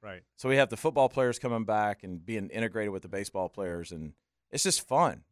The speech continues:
Speaker 2: I mean, football players are quiet, baseball players are loud, they won't shut up,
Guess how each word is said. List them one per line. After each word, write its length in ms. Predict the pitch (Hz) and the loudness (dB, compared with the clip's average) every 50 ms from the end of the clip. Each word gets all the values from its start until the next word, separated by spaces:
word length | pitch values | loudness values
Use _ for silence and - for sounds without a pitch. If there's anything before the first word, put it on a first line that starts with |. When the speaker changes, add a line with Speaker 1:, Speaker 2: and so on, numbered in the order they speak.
| _ - | _ -10
Speaker 2:
I 80 | 82 | -6
mean, 140 | 107 113 104 | -4 -4 -4
football 280 | 101 - 139 135 143 139 | -2 0 4 6 4 6
players 280 | - 139 135 123 110 | 6 4 2 0 0
are 80 | - 95 | -4 -8
quiet, 400 | - - 123 123 127 131 127 107 | -6 0 4 4 6 6 4 2
baseball 280 | - 107 110 - 104 95 | -2 -6 -6 -6 -6 -4
players 240 | - 107 98 90 90 | -4 -4 -4 -4 -6
are 80 | 85 | -4
loud, 260 | 85 104 120 120 120 104 | 0 2 2 2 2 2
they 80 | 95 | -2
won't 160 | 90 85 - | -4 -6 -8
shut 220 | - - 92 82 90 | -8 -6 -4 0 4
up, 260 | 117 135 135 - _ | 4 4 4 4 _